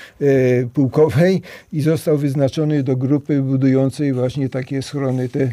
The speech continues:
tradytory. I w sumie udało się ponad osiemdziesiąt schronów takich, y, zbudować i one odegrały dość dużą rolę. Poza tym one miały do dwóch metrów, y, grubości betonu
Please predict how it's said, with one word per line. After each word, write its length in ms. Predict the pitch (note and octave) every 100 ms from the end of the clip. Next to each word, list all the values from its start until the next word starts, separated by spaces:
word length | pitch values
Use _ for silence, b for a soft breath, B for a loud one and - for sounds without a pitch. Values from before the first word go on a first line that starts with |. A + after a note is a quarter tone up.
| -
tradytory. 800 | - D3 C3+ C#3 - B2 B2+ B2 b b -
I 80 | D#3
w 60 |
sumie 500 | - G3 G#3 G#3 G#3
udało 420 | G3 G3+ A3 G3+
się 220 | D3+ D3 C3+
ponad 500 | D#3 D#3 D3 C#3+ - B B B -
osiemdziesiąt 640 | D3+ D#3+ C#3 D3+ - C#3+
schronów 480 | - C#3+ C#3 C#3+ -
takich, 500 | C#3 B2+ C#3+ C3+ - B B -
y, 340 | C#3 C#3 C3+
zbudować 720 | D3 C3 C#3 B2+ B2 C#3+ E3+ F#3+
i 60 |
one 400 | F3+ G3 G3+ G#3 F3
odegrały 480 | F3 E3+ F3 F#3
dość 220 | F3+ F#3 F3
dużą 360 | D3+ D#3+ F3+
rolę. 400 | A3+ G#3+ D#3 B2 - B B _
Poza 260 | D3+ E3 D#3+
tym 220 | F3+ F3
one 380 | E3 E3+ E3+ C#3+ B _
miały 280 | D3+ D#3+ D3+
do 160 | C#3+ C#3
dwóch 280 | C#3+ D3+
metrów, 640 | E3 D3+ D3+ D3 D3 B2+ D3+
y, 200 | C#3+ C#3
grubości 640 | C3+ D3 C3+ C3+ - D#3
betonu 520 | C#3+ C#3+ D#3 C#3+ C3